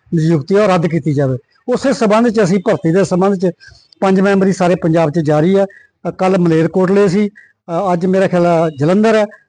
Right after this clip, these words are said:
ਤੇ ਸਾਡੇ ਜ਼ਿਲ੍ਹੇ ਦੀ ਵਾਰੀ ਚਾਰ ਤਰੀਕ ਨੂੰ ਆਈ ਸੀ। ਚਾਰ ਤਰੀਕ ਨੂੰ ਅਸੀਂ ਕੋਟ ਸੰਤੋਖ ਰਾਏ, ਜਿਹੜਾ ਪਿੰਡ ਦਾ ਗੁਰਦੁਆਰਾ ਸੜਕ ਦੇ ਉੱਪਰ ਹੈ, ਉੱਥੇ ਅਸੀਂ ਇਕੱਠ ਕਰਨਾ ਵਾ, ਕਿਉਂਕਿ ਅਸੀਂ ਜਿੰਨੇ ਵਾ-, ਹੋਰ ਵੀ ਧਾਰਮਿਕ ਗੁਰਦੁਆਰੇ ਸੀ, ਪਰ ਅਸੀਂ ਕਿਸੇ ਕੰਟਰੋਵਰਸੀ 'ਚ ਨਹੀਂ ਸੀ ਪੈਣਾ ਚਾਹੁੰਦੇ।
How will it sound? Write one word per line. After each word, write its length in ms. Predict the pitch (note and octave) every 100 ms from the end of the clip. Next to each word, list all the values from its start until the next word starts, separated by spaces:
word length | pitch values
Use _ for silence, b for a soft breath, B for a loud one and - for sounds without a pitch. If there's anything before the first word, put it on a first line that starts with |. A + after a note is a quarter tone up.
| _ -
ਤੇ 160 | F3
ਸਾਡੇ 360 | - E3+ D#3+ F#3+
ਜ਼ਿਲ੍ਹੇ 200 | G3+ G#3+
ਦੀ 140 | G3+
ਵਾਰੀ 260 | F#3 F3+ F#3+ -
ਚਾਰ 240 | F#3 F3
ਤਰੀਕ 260 | F3 E3+ D3+
ਨੂੰ 160 | D3+
ਆਈ 120 | C3+
ਸੀ। 200 | A#2 - - b b b b _ -
ਚਾਰ 220 | F#3+ G3
ਤਰੀਕ 260 | G3+ G3+ G3
ਨੂੰ 120 | G3+
ਅਸੀਂ 160 | G3+
ਕੋਟ 220 | G3 F3 E3+
ਸੰਤੋਖ 460 | F3+ F3+ F3 C#3
ਰਾਏ, 260 | E3 E3 D3+ B B B D3+
ਜਿਹੜਾ 160 | D#3
ਪਿੰਡ 240 | D3+ D3+ D3+
ਦਾ 240 | D#3 D3 C3+
ਗੁਰਦੁਆਰਾ 420 | C#3+ C#3+ D#3+ D#3+
ਸੜਕ 280 | - D3 D3
ਦੇ 100 | D#3
ਉੱਪਰ 260 | C#3+ E3+
ਹੈ, 120 | F3 F3 B B B
ਉੱਥੇ 300 | D#3 D3+ E3+
ਅਸੀਂ 160 | D#3+ F3
ਇਕੱਠ 240 | E3+ E3+
ਕਰਨਾ 360 | - F#3 F3 G3
ਵਾ, 140 | G3+ G3 B B -
ਕਿਉਂਕਿ 500 | F3 E3+ F3+ F3+ E3+
ਅਸੀਂ 300 | F3+ F#3 F3 B B -
ਜਿੰਨੇ 340 | C#3+ E3+ F#3 F#3+
ਵਾ-, 300 | F#3 E3 F3+ - F#3
ਹੋਰ 200 | D3+ D#3+
ਵੀ 100 | G3
ਧਾਰਮਿਕ 360 | A#3 A3 F3 F#3+
ਗੁਰਦੁਆਰੇ 420 | F#3 F3+ G3 G3
ਸੀ, 100 | F#3
ਪਰ 200 | G3 F#3
ਅਸੀਂ 180 | D#3+ F#3+
ਕਿਸੇ 220 | E3+ F#3+ F3
ਕੰਟਰੋਵਰਸੀ 540 | E3 E3+ D#3+ D#3 E3+
'ਚ 80 | F3
ਨਹੀਂ 100 | E3+
ਸੀ 120 | G#3
ਪੈਣਾ 240 | F3 E3
ਚਾਹੁੰਦੇ। 300 | D#3+ G3 G3+